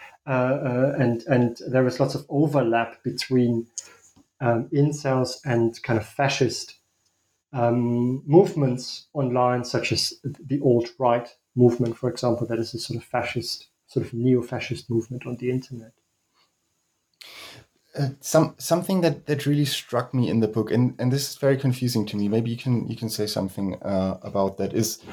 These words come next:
Speaker 2: the sense that all these communities, like, not just incels, but also, you also analyze this group of men, uh,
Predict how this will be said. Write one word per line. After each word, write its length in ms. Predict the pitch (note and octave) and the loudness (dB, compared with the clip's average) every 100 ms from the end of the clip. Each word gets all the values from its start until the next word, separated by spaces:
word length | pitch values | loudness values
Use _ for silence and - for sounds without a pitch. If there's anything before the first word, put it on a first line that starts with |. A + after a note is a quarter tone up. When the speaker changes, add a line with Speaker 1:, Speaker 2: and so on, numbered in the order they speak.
| - - - _ | -18 -20 -20 _
Speaker 2:
the 80 | A2+ | -8
sense 400 | - C3 C#3 C3+ | 2 2 2 0
that 200 | C3+ B2+ _ _ | -2 -2 _ _
all 260 | B2+ C3 C3 | -2 0 0
these 200 | B2 - | -4 -8
communities, 600 | A#2 A2+ G#2+ G#2 G2+ G#2+ | -2 0 0 -4 -6 -6
like, 140 | G2+ | 0
not 160 | C3+ - | 0 2
just 320 | C3 B2 - | -2 -4 -2
incels, 680 | A#2 A#2+ B2 A2+ G#2+ G#2+ - | 0 0 0 2 4 2 -2
but 140 | A2 | -2
also, 640 | F#2+ A2 A2 A2+ G#2+ G#2+ G#2 | 2 2 2 0 2 0 -2
you 100 | A2 | 2
also 260 | G#2+ A2 - | 2 2 2
analyze 680 | G#2 G#2 G2+ G2+ G2+ - - | 2 2 2 2 -2 -8 -8
this 160 | G#2 - | -8 -6
group 260 | - A2 | -4 -4
of 160 | G#2 - | -4 -2
men, 320 | G2+ G2+ G2+ - - | 2 2 0 -6 -4
uh, 320 | G#2 D2+ G2+ | -2 0 -2